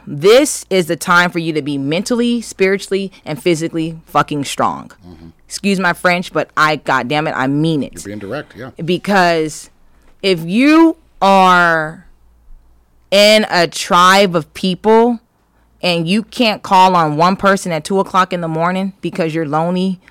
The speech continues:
Speaker 1: or you're sad, you got the wrong tribe.
Speaker 2: Mm-hmm.
Speaker 1: You gotta get the right tribe.
Speaker 2: Mm-hmm.
Speaker 1: You gotta start feeding your body.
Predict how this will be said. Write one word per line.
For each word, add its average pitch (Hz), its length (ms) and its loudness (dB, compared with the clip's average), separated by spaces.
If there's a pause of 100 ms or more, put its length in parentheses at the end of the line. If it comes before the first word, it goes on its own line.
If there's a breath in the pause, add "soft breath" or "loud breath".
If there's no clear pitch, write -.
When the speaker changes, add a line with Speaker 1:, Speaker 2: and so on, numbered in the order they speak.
Speaker 1:
or 147 100 -4
you're 151 140 -4
sad, 156 680 -2 (480 soft breath)
you 165 120 -6
got 165 200 0
the 156 100 -2
wrong 147 220 0
tribe. 127 340 -4 (220)
Speaker 2:
Mm-hmm. 80 280 -20 (520)
Speaker 1:
You 160 160 0
gotta 175 560 4 (160)
get 170 340 2 (160)
the 147 160 0
right 156 400 2 (200)
tribe. 143 640 -2
Speaker 2:
Mm-hmm. - 240 -20 (100)
Speaker 1:
You 175 120 -4
gotta 175 300 2
start 175 300 0
feeding 170 380 -4
your 151 120 0
body. 139 420 0